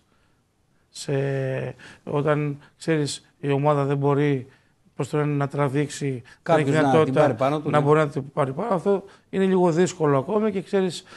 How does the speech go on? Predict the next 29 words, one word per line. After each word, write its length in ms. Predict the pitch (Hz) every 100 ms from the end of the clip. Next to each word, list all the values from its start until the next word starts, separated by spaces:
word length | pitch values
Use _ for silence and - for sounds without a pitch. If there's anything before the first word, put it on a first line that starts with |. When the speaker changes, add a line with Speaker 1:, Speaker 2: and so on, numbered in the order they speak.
| - -
Speaker 1:
η, 160 | 185
δεν 400 | 175 170 160 175
χρειάζεται 440 | 156 170 170 165 170
να 80 | 165
έρθει 180 | -
η 40 | 175
απογοήτευση. 720 | 170 156 160 - 127 107 107 _ _ _ _ _ _ 202 -
Πρέ-, 160 | 156 156 -
πρέπει 220 | 170 151
να 100 | 160
είναι, 280 | 160 160 175
να 120 | 156 156
έχει 140 | 143
το 120 | 147
θράσος, 540 | 123 151 185 190 185 - - - -
να 120 | 151
μπορέσει 380 | 147 156 160 160
να 60 |
αντέξει 600 | 147 151 165 - 180 202 - _ _ _
και 160 | - 160
στις 200 | 139 139
άσχημες 400 | 165 - 143 127
στιγμές, 300 | 127 160 165
όχι 160 | 165 139
μόνο 180 | 139
στις 120 | 120 -
καλές 220 | 135 123
στιγμές, 300 | - 143 190
γιατί 360 | 170 175 170